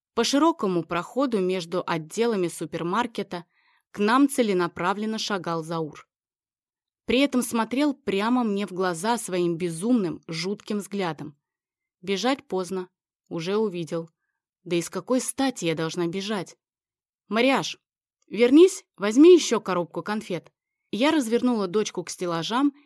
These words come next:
и та с победным улюлюканьем ринулась за сладостями. «Привет!» раздалось над самым ухом, а я вздрогнула, пропустив по телу разряд волнения. Медленно повернулась к нему,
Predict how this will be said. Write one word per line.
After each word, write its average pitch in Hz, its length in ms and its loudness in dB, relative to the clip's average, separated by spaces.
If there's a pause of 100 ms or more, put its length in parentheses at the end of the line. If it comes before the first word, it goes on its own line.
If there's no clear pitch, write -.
(140)
и 190 120 -4
та 311 180 2
с - 80 -4
победным 185 560 0
улюлюканьем 190 800 0 (180)
ринулась 190 540 0
за 180 140 -4
сладостями. 156 720 -8 (680)
«Привет!» 277 440 4 (260)
раздалось 190 580 0
над 185 180 -4
самым 190 460 -4
ухом, 196 440 -2 (300)
а 202 120 -4
я 277 180 4
вздрогнула, 185 800 0 (160)
пропустив 214 640 -4
по 190 140 -2
телу 233 360 0
разряд 180 440 -4
волнения. 165 720 -4 (640)
Медленно 247 420 4
повернулась 208 600 0
к - 60 -20
нему, 202 360 -4